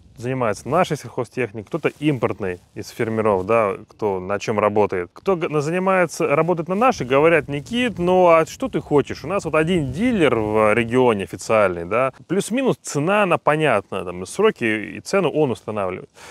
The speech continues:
Так вот, друзья, я хочу рассказать, как я немножко сломал эту ситуацию, да, у себя. А, я начал искать, не будем называть конкретно имён, кто в других регионах поставляет продукцию этого же бренда.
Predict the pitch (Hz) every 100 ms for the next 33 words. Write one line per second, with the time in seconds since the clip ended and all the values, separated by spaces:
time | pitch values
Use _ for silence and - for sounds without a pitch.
0 | - - - 160 233 214 170 156 147 143
1 | 143 - 175 143 123 135 127 120 - -
2 | 113 139 156 104 90 87 85 - 113 190
3 | 233 - 110 120 95 113 107 90 - -
4 | - - - - 113 113 110 175 220 185
5 | 156 131 - 160 165 - _ _ _ -
6 | 151 214 170 110 92 95 101 92 - 101
7 | 110 - 127 185 233 202 _ - - 117
8 | - - - - - 190 123 135 143 180
9 | 127 107 113 147 113 - - - 98 110
10 | 120 98 113 113 147 - 120 110 104 95
11 | 87 117 107 85